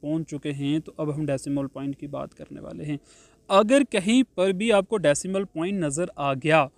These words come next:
उस वक्त डेसिमल पॉइंट के राइट साइड, डेसिमल पॉइंट के राइट साइड और नॉन ज़ीरो डिजिट के,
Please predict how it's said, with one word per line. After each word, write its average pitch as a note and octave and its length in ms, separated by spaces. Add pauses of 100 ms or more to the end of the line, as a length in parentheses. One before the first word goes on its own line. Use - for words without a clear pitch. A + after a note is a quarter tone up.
(440)
उस B3+ 240
वक्त G#3+ 200
डेसिमल A3 600
पॉइंट G3+ 400
के A3+ 220
राइट F3 280
साइड, F3 360 (400)
डेसिमल A3 540
पॉइंट G3+ 360
के A3 120
राइट F#3 320
साइड G#3 440 (200)
और G#3 400
नॉन D#3 300
ज़ीरो G3+ 160
डिजिट F#3+ 320
के, G#3 260